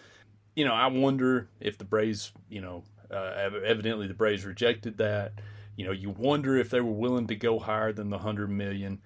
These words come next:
I would guess probably a little bit, but probably not to that hundred forty mark. I do wonder if a hundred forty million, if that would have got the ju-, if that would have got the deal done, you know, as far as this goes. But, you know,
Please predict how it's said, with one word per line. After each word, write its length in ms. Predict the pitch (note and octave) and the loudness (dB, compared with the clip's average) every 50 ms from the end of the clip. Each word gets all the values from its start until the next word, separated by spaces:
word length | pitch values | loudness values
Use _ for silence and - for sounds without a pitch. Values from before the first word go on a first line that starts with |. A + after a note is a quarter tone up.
| _ _ - _ | _ _ -12 _
I 120 | - A#2+ | -4 -2
would 240 | C3+ D3 C#3+ A#2+ G#2+ | 0 0 0 -2 0
guess 260 | A2+ B2 A#2 A2 - | 2 4 4 4 4
probably 600 | - - G#2+ G2+ G#2 A#2 A#2 G#2+ G#2 A2+ A2 G#2+ | 2 0 2 2 2 0 -2 -4 -2 -2 -2 -2
a 60 | G2+ F#2+ | -2 -2
little 280 | F#2+ G#2+ B2 C3 C#3 | 0 0 2 2 2
bit, 420 | B2 B2 B2+ A#2+ A#2 A2+ - - _ - - - - _ _ _ | 2 2 2 2 2 2 0 -4 _ -20 -20 -20 -20 _ _ _
but 160 | G2+ - - | -10 -4 0
probably 260 | - B2+ B2+ C3 B2 | 0 0 2 0 -2
not 280 | A#2 A#2+ A2+ G#2+ G2 - | -2 0 -2 -2 -4 -6
to 100 | - A2 | -6 -2
that 180 | A2+ G#2+ G2+ | -2 -2 -2
hundred 340 | G2+ G#2+ A2 A2 G#2 G2 F#2+ | -4 -6 -4 -4 -4 -6 -6
forty 300 | - A#2+ A2+ A2 G#2+ G#2 | -4 -2 -2 -2 -2 -2
mark. 400 | G2 F#2+ F#2+ G2 G2 F#2+ F#2+ - - - _ _ _ _ _ _ - | -4 -4 -4 -4 -4 -4 -6 -10 -14 -20 _ _ _ _ _ _ 4
I 120 | A2 A#2 | 4 6
do 200 | A2 C#3+ D3+ E3+ | 6 6 4 4
wonder 400 | D3 C#3 C3+ C3 C3+ C3+ B2+ B2 | 4 4 2 2 2 2 2 2
if 160 | A#2+ A2+ - | 2 2 0
a 60 | G#2+ | -2
hundred 400 | G2+ A2 B2 B2+ B2+ B2 A2+ G#2+ | -2 0 0 0 2 0 -2 -2
forty 260 | - B2 A#2+ A#2+ A#2 A2+ | -4 -4 -2 -2 -2 -2
million, 500 | A2 A2 A2 A2+ A2+ A2 A2 G2+ G2 - _ _ | 0 0 0 0 0 -2 -2 -4 -6 -8 _ _
if 160 | _ G#2+ G2+ - | _ -10 -6 -4
that 180 | A2 A2 A2 A#2 | -4 -4 -2 -4
would 100 | A2+ A2 | -4 -4
have 100 | G#2 G#2+ | -4 -2
got 240 | A#2+ G#2+ G2 - | -2 -2 -2 -2
the 60 | - A2 | -6 -10
ju-, 180 | F#2+ A2+ A2 | -6 -4 -4
if 280 | A2 A2 A2 G#2+ G2+ - | -2 -2 -2 -4 0 0
that 180 | B2 A2+ G#2+ | 0 0 0
would 100 | A#2 G#2 | -4 -6
have 60 | A2 G#2+ | -4 -4
got 160 | G#2+ F#2+ - | -6 -6 -6
the 60 | G#2+ | -8
deal 260 | G2 G#2+ G2+ G2+ G2+ | -8 -6 -6 -6 -6
done, 360 | F#2 F2+ F#2+ F#2+ F#2 F2 F2 - _ - _ _ _ _ _ _ _ _ | -6 -6 -8 -8 -8 -10 -14 -16 _ -20 _ _ _ _ _ _ _ _
you 140 | B2+ G#2+ G2+ | -6 -6 -6
know, 160 | G2 F#2+ F#2+ | -4 -6 -4
as 280 | G2 G2+ G2+ G2 F#2+ | -2 0 0 0 -2
far 220 | - - A2+ G#2+ G2+ | 0 2 2 4 4
as 100 | F#2+ - | 2 -2
this 160 | F#2+ E2+ - | -6 -8 -6
goes. 420 | - G#2+ G2 G2 F#2+ F2+ E2+ - | -4 -2 0 0 -2 -2 -8 -12
But, 260 | - - F#2 F2+ - - - - - - _ _ _ _ _ _ _ _ | -8 -8 -8 -8 -8 -12 -16 -20 -20 -20 _ _ _ _ _ _ _ _
you 140 | C3 A2 | -2 -2
know, 120 | F2+ - | -2 -2